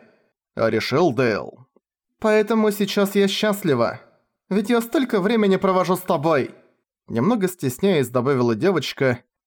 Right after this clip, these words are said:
и улыбнулась так же, как когда лакомилась любимыми сладостями. «Критический удар!» «Мне нравится, Хлоя,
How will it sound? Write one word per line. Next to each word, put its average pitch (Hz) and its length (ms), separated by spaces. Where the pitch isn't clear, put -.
и 107 120
улыбнулась 160 600
так 220 220
же, 147 120
как 147 200
когда 147 340
лакомилась 156 560
любимыми 143 440
сладостями. 117 760
«Критический 156 920
удар!» 143 520
«Мне 240 260
нравится, 214 500
Хлоя, 175 540